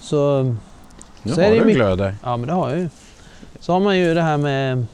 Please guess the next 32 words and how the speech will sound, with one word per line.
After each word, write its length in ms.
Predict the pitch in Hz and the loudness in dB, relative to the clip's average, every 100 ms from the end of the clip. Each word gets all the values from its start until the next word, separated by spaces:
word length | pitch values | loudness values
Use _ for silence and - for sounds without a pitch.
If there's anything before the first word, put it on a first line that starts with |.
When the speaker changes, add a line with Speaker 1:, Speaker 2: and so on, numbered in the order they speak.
| - | -10
Speaker 1:
ansökningar 840 | 160 160 131 - 117 110 - 202 226 | -4 -2 -2 -2 -4 -4 -4 -2 0
och 100 | 196 | -2
så, 120 | 117 | -4
som 180 | 127 127 | -4 -4
tar 280 | 123 117 113 - - | -2 -4 -6 -14 -16
en 120 | 147 131 | -6 -2
del 180 | 107 | -2
tid. 240 | 104 107 - - - | -4 -10 -12 -18 -6
Speaker 2:
Ja. 320 | 127 117 120 127 - - - - - | -2 0 -2 -8 -20 -20 -20 -16 -6
Speaker 1:
Alltså 200 | 139 143 | -4 -2
att 60 | |
man 160 | 143 139 | -2 -2
ska 120 | 139 | -4
skriva 260 | - 147 139 | -2 0 0
ihop 280 | 127 175 | -2 -2
någonting 380 | 185 151 131 120 | -4 -4 -4 -4
som 160 | 120 117 | -4 -6
är 60 | |
bra. 280 | 113 - 170 - | -6 -6 -6 -4
Speaker 2:
Och 100 | 127 | 0
det 80 | |
är 120 | 131 113 | 2 4
Lona 440 | 131 117 104 123 | 2 2 0 0
ni 120 | 120 | 0
har 100 | 101 | -2
sökt? 300 | - 110 101 | -2 -4 -2
Speaker 1:
Ja, 200 | 139 147 | -2 0
vi 120 | 151 143 | 2 0
har 100 | 135 | -2
sökt 380 | 123 107 - | -4 -6 -8
Lona. 320 | 127 117 - | -4 -4 -4
Speaker 2:
Ja. 80 | - | -10